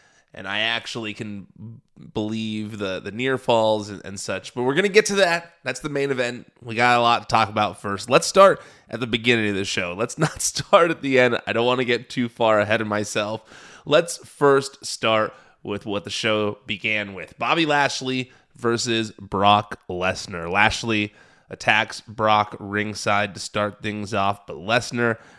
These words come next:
eventually gets the upper hand and hits an F five, which Bobby kicks out of. Lashley later gets Brock in the Hurt Lock, but after almost passing out, he uses the corner to push himself back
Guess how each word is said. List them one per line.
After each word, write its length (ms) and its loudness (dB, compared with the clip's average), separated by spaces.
eventually 520 -2
gets 280 2
the 160 -4
upper 260 0
hand 540 0
and 120 -14
hits 220 -8
an 120 -10
F 220 -8
five, 560 -4
which 220 -14
Bobby 320 0
kicks 440 -12
out 260 -4
of. 300 -6
Lashley 480 0
later 320 0
gets 440 -4
Brock 580 0
in 180 -6
the 100 -6
Hurt 240 8
Lock, 480 8
but 100 -4
after 300 0
almost 360 2
passing 500 2
out, 360 0
he 140 -12
uses 640 4
the 560 2
corner 460 2
to 100 -8
push 280 0
himself 640 2
back 480 2